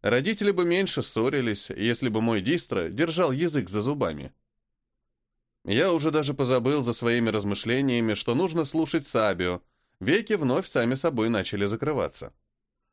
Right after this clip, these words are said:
Но спустя миг всё изменилось. Скрипнула дверь,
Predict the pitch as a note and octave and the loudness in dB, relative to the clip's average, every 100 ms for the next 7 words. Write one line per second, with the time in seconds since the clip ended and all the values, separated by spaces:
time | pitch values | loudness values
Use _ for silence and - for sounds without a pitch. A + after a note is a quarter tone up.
0 | - C#3 C3+ - A2+ - G2 B2 G3+ - | -2 0 2 0 -2 0 0 0 -2 -10
1 | _ - A2+ F2+ G2+ B2+ G2 D2+ - - | _ -2 0 0 0 0 0 -4 -10 -16
2 | _ _ _ _ _ _ _ _ _ _ | _ _ _ _ _ _ _ _ _ _
3 | - - C3 A#2 G#2 G2 F2+ F2 B2+ F3+ | -8 -2 0 0 0 0 0 0 0 0